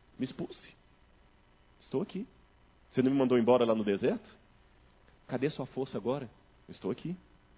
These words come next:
Você tá fraco. Você tá ajoelhado orando e eu estou aqui do seu lado. E continuo não vendo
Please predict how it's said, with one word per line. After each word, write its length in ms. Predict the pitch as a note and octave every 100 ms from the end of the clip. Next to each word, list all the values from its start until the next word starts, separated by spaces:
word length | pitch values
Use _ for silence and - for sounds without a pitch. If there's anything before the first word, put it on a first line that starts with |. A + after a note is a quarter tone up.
| - - - _ - - _ _ _ - _ _
Você 120 | - -
tá 120 | C3
fraco. 380 | - F#3 - - - _ - _ _ _ _ _ _ - _ -
Você 100 | A#2
tá 140 | D#3
ajoelhado 580 | D3 D3+ G#3+ D3+ D#3 D3
orando 280 | B2+ D#3+ E3+
e 20 |
eu 40 |
estou 200 | D#3+ D3+
aqui 160 | D3 C#3
do 80 | C3
seu 340 | - F#3+ G3
lado. 320 | G#2 E2 D2+ - - _ - _ _ - _ _ _
E 80 | F2+
continuo 560 | F#2 G2 - F#2 A#2+ C#3+
não 180 | D3+
vendo 440 | B2 F#2 G#2 G2+